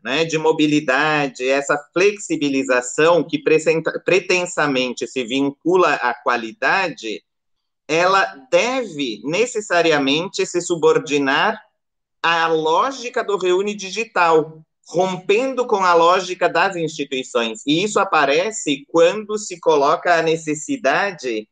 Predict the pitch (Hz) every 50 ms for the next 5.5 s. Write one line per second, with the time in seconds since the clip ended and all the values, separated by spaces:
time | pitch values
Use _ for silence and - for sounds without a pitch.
0 | _ _ _ _ _ - 107 107 151 180 185 - - 202 175 165 165 160 180 208
1 | 214 202 - - - 147 170 170 165 170 165 160 - _ - 185 180 214 240 254
2 | 269 277 277 196 202 196 175 - - - _ _ - - - - 147 151 143 -
3 | 147 165 185 185 165 - 156 131 131 - 170 196 214 185 202 208 - 175 - -
4 | 156 147 147 156 160 160 156 - - 156 160 156 156 151 156 - - 165 180 214
5 | 247 240 214 180 160 151 135 - -